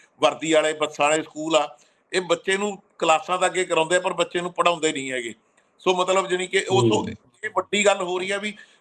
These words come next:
Speaker 1: ਪੰਜਾਬੀਆਂ ਦੇ ਵਿੱਚੋਂ ਜਾਣੀ ਪੜ੍ਹਾਈ ਖਤਮ ਹੋਣੀ ਉਸੇ ਕਰਕੇ, ਜਿਵੇਂ ਹੁਣ ਟਰੱਕ ਡਰਾਈਵਰਾਂ ਦੀ ਗੱਲ ਆ ਵੀ ਉਹ ਇੰਗਲਿਸ਼ ਨਹੀਂ ਬੋਲ ਸਕਦੇ
Speaker 2: ਹੂੰ।
Speaker 1: ਜਾਂ ਇੰਗਲਿਸ਼ ਗੱਲ ਨਹੀਂ ਕਰ ਸਕਦੇ। ਹੁਣ ਜਿਵੇਂ ਆਪਾਂ
Speaker 2: ਹੂੰ।
Speaker 1: ਪੁਰਾਣੇ ਦੇਖੀਏ, ਆਪਣੇ ਕਿੱਡੇ ਕਿੱਡੇ ਆਈ ਏ ਐਸ, ਆਈ ਪੀ ਐਸ ਅਫਸਰ ਜਾਂ ਪ੍ਰੋਫੈਸਰ ਸਾਰੇ ਸਰਕਾਰੀ ਸਕੂਲਾਂ ਚੋਂ ਪੜ੍ਹ ਕੇ ਹੀ ਉਹਨਾਂ ਨੇ ਪੰਜਾਬੀ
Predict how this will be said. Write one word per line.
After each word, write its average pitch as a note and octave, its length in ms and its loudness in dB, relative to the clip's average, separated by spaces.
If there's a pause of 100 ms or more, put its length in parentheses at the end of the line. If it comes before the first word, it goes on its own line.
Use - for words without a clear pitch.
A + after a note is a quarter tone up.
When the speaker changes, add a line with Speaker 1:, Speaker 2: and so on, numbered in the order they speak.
(140)
Speaker 1:
ਪੰਜਾਬੀਆਂ E3+ 560 2
ਦੇ F#3+ 80 2
ਵਿੱਚੋਂ F#3 340 -2
ਜਾਣੀ F#3 180 -2
ਪੜ੍ਹਾਈ F#3+ 320 2
ਖਤਮ E3+ 320 -2
ਹੋਣੀ F3 180 0
ਉਸੇ F3+ 300 2
ਕਰਕੇ, F3+ 280 0
ਜਿਵੇਂ F3 160 0
ਹੁਣ E3+ 100 0
ਟਰੱਕ E3 280 0
ਡਰਾਈਵਰਾਂ E3+ 440 0
ਦੀ E3 140 -8
ਗੱਲ D#3+ 180 4
ਆ E3 60 2
ਵੀ D#3+ 120 -8
ਉਹ F3+ 60 2
ਇੰਗਲਿਸ਼ E3+ 340 -6
ਨਹੀਂ E3+ 140 -12
ਬੋਲ D#3 220 -6
ਸਕਦੇ D#3 340 0
Speaker 2:
ਹੂੰ। D3 100 -8 (300)
Speaker 1:
ਜਾਂ D#3+ 80 4
ਇੰਗਲਿਸ਼ D#3+ 340 -6
ਗੱਲ D3+ 220 4
ਨਹੀਂ F3 100 -6
ਕਰ D#3+ 180 4
ਸਕਦੇ। D3 400 -4 (1000)
ਹੁਣ E3 120 2
ਜਿਵੇਂ E3+ 180 4
ਆਪਾਂ E3+ 200 4
Speaker 2:
ਹੂੰ। - 80 -4
Speaker 1:
ਪੁਰਾਣੇ D#3 280 2
ਦੇਖੀਏ, D#3+ 440 -8 (400)
ਆਪਣੇ D#3 420 0 (120)
ਕਿੱਡੇ D#3 260 2
ਕਿੱਡੇ D#3+ 240 0
ਆਈ D3+ 260 2
ਏ D3+ 40 -4
ਐਸ, D3+ 240 0
ਆਈ D3+ 160 2
ਪੀ D3 140 -6
ਐਸ D3+ 100 0 (100)
ਅਫਸਰ C#3+ 220 -4
ਜਾਂ D#3+ 120 4
ਪ੍ਰੋਫੈਸਰ D3 480 -2
ਸਾਰੇ F#3 280 0
ਸਰਕਾਰੀ E3+ 380 0
ਸਕੂਲਾਂ F3 300 -4
ਚੋਂ F3+ 140 -10
ਪੜ੍ਹ F3 180 0
ਕੇ F#3+ 180 -4
ਹੀ G3 60 -6
ਉਹਨਾਂ G3 200 -4
ਨੇ G3+ 60 -4
ਪੰਜਾਬੀ E3+ 560 -2